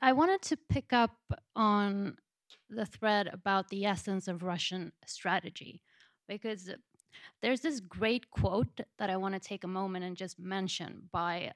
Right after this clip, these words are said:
the late Russian Prime Minister Yevgeny Primakov. He said, "Play a weak hand well." And I like to think back on this quote every time I, in my work as a correspondent, try to question. So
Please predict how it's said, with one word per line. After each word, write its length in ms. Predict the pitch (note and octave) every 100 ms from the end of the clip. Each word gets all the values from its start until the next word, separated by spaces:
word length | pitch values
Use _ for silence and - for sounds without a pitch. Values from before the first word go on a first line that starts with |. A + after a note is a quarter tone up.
| F#3
the 120 | F3
late 420 | F#3 G3+ G#3 A3 G3
Russian 360 | G#3 F#3+ G3
Prime 280 | - G3 F#3
Minister 380 | G3+ A3 - F#3
Yevgeny 460 | F#3 E3+ G3 F#3+
Primakov. 540 | F3+ F#3+ F3+ F3+ F3 - _ - _ _
He 180 | D4 E4
said, 400 | - G3 F#3 - _ _ _ _ _ -
"Play 360 | B3+ C#4+ C#4+ -
a 80 |
weak 380 | A3 G3 C4+ -
hand 520 | - G#3+ G3+ G3+ F#3 - -
well." 500 | E3+ F#3 F#3 - - _ _ _ _ _ _ _ _ _ _ _ _ A#3
And 300 | A#3+ A#3+ - _ _ _ _ _ _ _ -
I 180 | C#4+ D#4+
like 380 | D4 F4 - -
to 320 | - C4 B3
think 360 | - - A#3 -
back 260 | C#4 C#4+ C#4
on 120 | A3+
this 180 | G3+ -
quote 380 | - A#3 F#3 -
every 260 | A3 A3 A3+
time 400 | - G#3+ G#3 -
I, 280 | F#3+ F#3+ - _ _
in 100 | G3
my 160 | G3 F#3
work 300 | G3+ G3 G3
as 100 | E3+
a 40 |
correspondent, 600 | - F3 - G3 F#3 -
try 160 | - F#3
to 80 | F3+
question. 540 | _ - - - - _ _ -
So 320 | - F#3 -